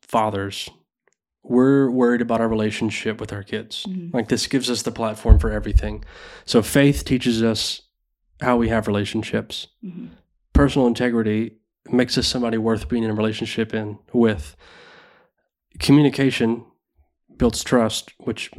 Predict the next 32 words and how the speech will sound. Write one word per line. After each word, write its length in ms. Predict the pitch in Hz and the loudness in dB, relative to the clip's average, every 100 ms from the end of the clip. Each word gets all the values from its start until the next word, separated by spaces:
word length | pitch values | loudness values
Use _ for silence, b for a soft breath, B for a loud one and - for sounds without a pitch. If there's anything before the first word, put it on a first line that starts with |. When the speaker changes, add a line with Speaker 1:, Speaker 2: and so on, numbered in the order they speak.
| 117 | 0
Speaker 1:
builds 200 | 120 113 | 0 2
a 40 | |
relationship. 560 | 113 107 117 110 113 113 | -2 -2 -4 -6 -6 -8
You 60 | |
can't 240 | 117 113 110 | -4 -2 2
have 340 | 117 113 110 | 2 0 -4
a 80 | 123 | -2
relationship 760 | 113 113 107 110 - 110 - _ - | 0 0 0 -2 0 -2 -2 _ -6
without 460 | 113 113 120 113 | -4 0 0 -2
communication. 760 | - 113 107 117 117 - 107 104 B | -2 -2 -2 -2 -2 -2 -4 -4 B
Speaker 2:
Right. 100 | B B B B | B B B B
Speaker 1:
And 100 | 113 | 0
then 80 | 113 | 4
grace 380 | 110 127 120 120 | 4 2 0 -2
is 80 | 110 | 0
what 140 | 110 | 2
actually 320 | 110 104 117 | 2 0 -2
gives 360 | 107 113 107 - | 0 0 0 -2
that 180 | 113 107 | -2 0
relationship 680 | 113 110 117 104 117 110 120 | 0 0 0 0 -2 -2 -2
longevity. 560 | 117 107 107 107 104 - - | 0 0 -2 -4 -14 -18 -20
Speaker 2:
Right. 200 | 170 156 _ _ _ - | -18 -18 _ _ _ -8
Speaker 1:
And 80 | 117 | -2
if 60 | 110 | 2
you 40 | |
don't 160 | 127 127 | 2 4
have 140 | 120 | 2
grace, 500 | 117 120 110 - - B B B B B B _ _ _ - | 2 2 2 -2 -8 B B B B B B _ _ _ 0
when 140 | 120 | 4
there's 200 | 123 123 | 4 2
a 40 | 113 | -2
mistake, 600 | 104 131 117 107 - | -4 -4 -4 -4 -12